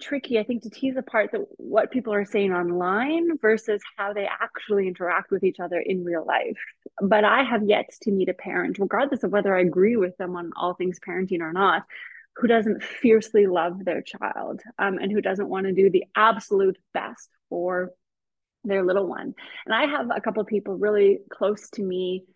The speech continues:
who, who live in Canada who have decided to sleep train. They obviously know what I do. They, uh,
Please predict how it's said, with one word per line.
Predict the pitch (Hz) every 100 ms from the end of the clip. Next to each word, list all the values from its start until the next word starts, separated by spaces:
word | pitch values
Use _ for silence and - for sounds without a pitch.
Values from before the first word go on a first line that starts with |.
| _ _ -
who, | 202 208 -
who | 196
live | 190
in | 196 196
Canada | 196 226 214 165 202 214 - - _
who | - 240
have | 220 262
decided | 277 175 180
to | 175
sleep | - - -
train. | - - 196 - -
They | 208
obviously | 202 254 285
know | 240
what | 226
I | 233
do. | 220 277 294
They, | 233
uh, | 220